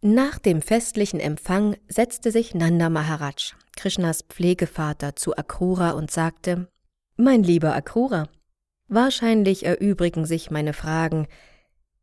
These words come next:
Ich weiß, dass du unter dem Schutz Kangsas stehst,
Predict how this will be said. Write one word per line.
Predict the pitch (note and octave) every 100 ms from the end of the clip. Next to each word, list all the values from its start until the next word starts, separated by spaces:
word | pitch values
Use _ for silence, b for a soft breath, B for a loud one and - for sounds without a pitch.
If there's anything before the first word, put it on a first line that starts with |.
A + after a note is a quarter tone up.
| -
Ich | A3 D3+
weiß, | D#3 D#3 C#3+ - - _ -
dass | D#3 -
du | -
unter | D3 D#3+ D#3
dem | D#3 D#3
Schutz | - D#3+ - - - -
Kangsas | F#3+ G3 - C#3+ -
stehst, | - D#3 D3 D3 -